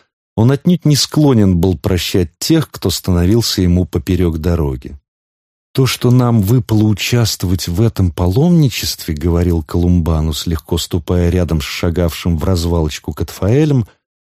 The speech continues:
это большое отличие и высокая честь. Наши имена будут вписаны в историю аббатства, и грядущие поколения братьев станут нам завидовать".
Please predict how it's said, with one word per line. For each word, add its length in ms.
это 240
большое 640
отличие 960
и 80
высокая 760
честь. 680
Наши 420
имена 300
будут 300
вписаны 600
в 100
историю 640
аббатства, 840
и 100
грядущие 800
поколения 720
братьев 640
станут 680
нам 260
завидовать". 880